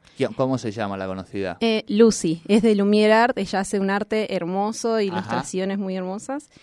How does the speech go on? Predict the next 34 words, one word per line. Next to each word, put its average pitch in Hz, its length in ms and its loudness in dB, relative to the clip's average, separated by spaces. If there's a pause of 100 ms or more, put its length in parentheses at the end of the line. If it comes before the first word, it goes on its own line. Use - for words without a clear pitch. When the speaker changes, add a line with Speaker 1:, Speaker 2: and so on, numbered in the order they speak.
(240)
Speaker 2:
Y 233 180 -2
bueno, 226 220 2
m-, 180 260 -8
hablando 214 400 -2
con 240 160 -4
ella 269 380 -4
un 233 40 -8
poco 240 240 -4
me 226 120 -2
impulsó 233 580 -2
y 285 80 0
bueno, 196 220 -2
me 185 100 -2
animé, 247 640 0
empecé 208 440 0
a 220 100 4
ir 220 180 0
a, 180 480 0 (580)
a - 80 -10
una, 170 200 -4 (140)
la 233 100 -10
presentación, 190 680 0
a 208 60 4
comentarles, 190 480 2
"Mira, 180 160 -6
yo 185 160 -8
no 190 100 -2
sé 185 200 -6
nada 240 420 6
de 214 140 2
esto, 226 200 2
soy 190 200 -2
completamente 185 800 -2
nueva". 220 500 -2